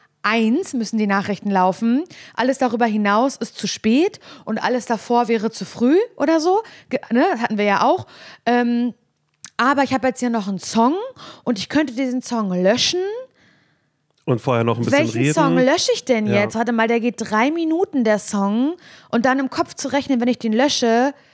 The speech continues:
Speaker 1: bin ich dann bei fünfzehn Uhr eins? Bin ich dann in dem richtigen, in dem richtigen Zeitfenster? So.
Speaker 2: Mhm.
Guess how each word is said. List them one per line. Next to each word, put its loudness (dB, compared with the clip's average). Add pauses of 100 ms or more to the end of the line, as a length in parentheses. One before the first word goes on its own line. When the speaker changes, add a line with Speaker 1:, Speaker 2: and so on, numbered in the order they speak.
(480)
Speaker 1:
bin 2
ich 0
dann 0
bei 2
fünfzehn -8
Uhr 2
eins? -2
Bin 0
ich 0
dann 2
in 0
dem 2
richtigen, -2
in -2
dem 2
richtigen -4
Zeitfenster? 0 (280)
So. 0 (100)
Speaker 2:
Mhm. 0